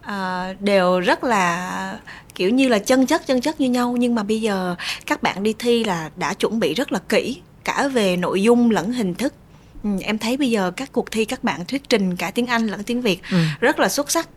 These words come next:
Speaker 1: sắc sảo hơn mình rất là nhiều.
Speaker 2: Ừ.
Speaker 1: Mình mà ngày xưa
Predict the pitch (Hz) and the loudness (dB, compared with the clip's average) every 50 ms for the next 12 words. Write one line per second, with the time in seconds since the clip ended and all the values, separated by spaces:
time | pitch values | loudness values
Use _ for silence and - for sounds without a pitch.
0 | - - - - 330 330 - - 269 - - 226 277 285 247 240 220 196 185 180 | -12 -6 -2 -2 -2 -2 -2 -2 -2 0 2 2 2 2 2 2 0 0 0 -2
1 | - - 302 214 196 202 202 190 185 180 180 - 240 226 190 175 170 214 214 208 | -2 -2 -2 -2 -2 0 0 0 -2 -2 -4 -4 -4 -4 -2 -2 0 2 2 2
2 | 196 190 196 190 185 185 190 185 180 - 233 240 233 233 233 233 220 | 2 2 0 0 0 0 0 0 0 2 2 4 4 4 2 0 -2